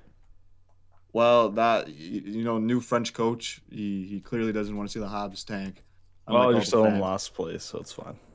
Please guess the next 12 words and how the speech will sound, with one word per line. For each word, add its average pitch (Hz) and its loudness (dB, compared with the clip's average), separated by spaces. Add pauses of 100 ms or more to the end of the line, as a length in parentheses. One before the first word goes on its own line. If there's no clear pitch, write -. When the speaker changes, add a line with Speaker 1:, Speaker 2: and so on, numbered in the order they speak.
(320)
Speaker 1:
So, 120 0
you 139 4
know, 160 4
yeah, 165 4
you 156 4
know, 131 2
we 156 4
were 120 2
so 151 2
bad 104 -6 (320)
that 107 -4
even 127 0